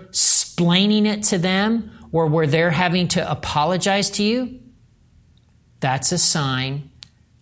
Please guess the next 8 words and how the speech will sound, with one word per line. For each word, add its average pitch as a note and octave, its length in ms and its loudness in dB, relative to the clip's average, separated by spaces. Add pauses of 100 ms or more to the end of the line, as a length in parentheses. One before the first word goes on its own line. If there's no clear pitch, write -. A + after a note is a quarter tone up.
(160)
there's B2+ 320 0
unforgiveness. B2 1120 -4 (380)
Figure F#3 560 0
out C3+ 480 -2
who E3 300 -2
owes C#3+ 340 0
you. A#2 140 -2
Secondly, F3+ 840 0